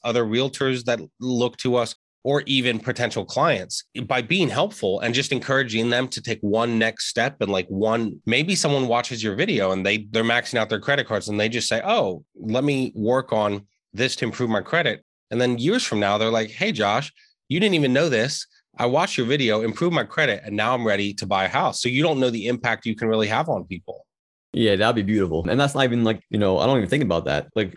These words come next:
Speaker 2: I'm just putting out into the world. I, I don't have, like, expectations. I don't expect to receive anything from putting this out.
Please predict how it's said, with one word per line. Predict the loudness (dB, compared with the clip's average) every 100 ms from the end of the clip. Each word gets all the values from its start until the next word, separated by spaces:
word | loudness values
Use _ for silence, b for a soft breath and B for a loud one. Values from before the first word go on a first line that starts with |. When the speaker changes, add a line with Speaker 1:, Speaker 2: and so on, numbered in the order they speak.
| -4
Speaker 2:
I'm | -2
just | -2 -2
putting | -2 0 2
out | 0
into | 0 0
the |
world. | 2 4 4 2
I, |
I | 2 2
don't | 2 0
have, | 0 2
like, | 2 2
expectations. | 0 -4 -8 -2 0 0 0 0 -2 -6 -18 _
I | -4
don't |
expect | -2 -2 0
to |
receive | -2 2 2
anything | 2 0 0 0 0 -2
from | -4
putting | -2 -2
this | 0 2
out. | 2 2